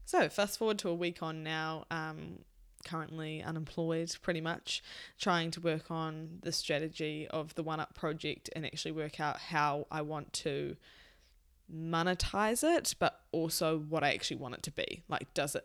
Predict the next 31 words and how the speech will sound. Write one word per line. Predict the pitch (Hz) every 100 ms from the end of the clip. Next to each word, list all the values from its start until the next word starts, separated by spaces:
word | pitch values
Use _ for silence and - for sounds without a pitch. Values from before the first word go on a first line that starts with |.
| -
do | 165
I | 160
want | 151 151 151
it | -
to | 151
be | 156 139 139 143 - _ _ _ _ - -
a |
full-on | - 120 117 143 143 143
business? | 190 240 285 269
Do | - 151
I |
just | 160 147 -
want | 135
to |
keep | - 143 -
it | -
as | 147
a |
podcast? | - 190 202 - 180 175 - - - -
Trying | - 190
to | 214
build | 185 170
a |
bit | 170 160
of |
structure, | - - 160 - - 160
a |
bit | 151
of | 151
strategy | - 160 131 156 156 143
around | 143 143 147